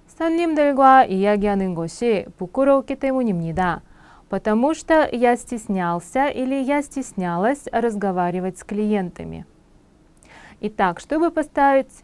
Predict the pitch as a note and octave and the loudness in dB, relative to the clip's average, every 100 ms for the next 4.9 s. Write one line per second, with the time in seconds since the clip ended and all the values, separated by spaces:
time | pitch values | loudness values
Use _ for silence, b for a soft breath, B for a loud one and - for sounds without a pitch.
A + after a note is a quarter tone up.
0 | _ G#3 G#3 G#3+ G#3 G#3 G#3 G3+ F#3+ - | _ -8 -2 -2 0 -2 -2 -2 -6 -4
1 | G3+ G3 G3 F#3+ G3+ G#3+ D#4 - D4+ C4+ | -2 0 -2 -4 -2 -2 -2 -4 -8 -6
2 | A#3+ A3+ A3 A3 G#3 G3 F3+ - G#3+ B3 | -4 -2 -2 -2 -2 -4 -6 -6 -6 -6
3 | b b b _ - G3 F#3 F3+ F3+ F3+ | b b b _ -6 -2 0 0 -2 -4
4 | F#3+ F#3 F#3 F3 F#3 F3 D#3+ D#3 | -4 -4 -4 -6 -6 -6 -8 -12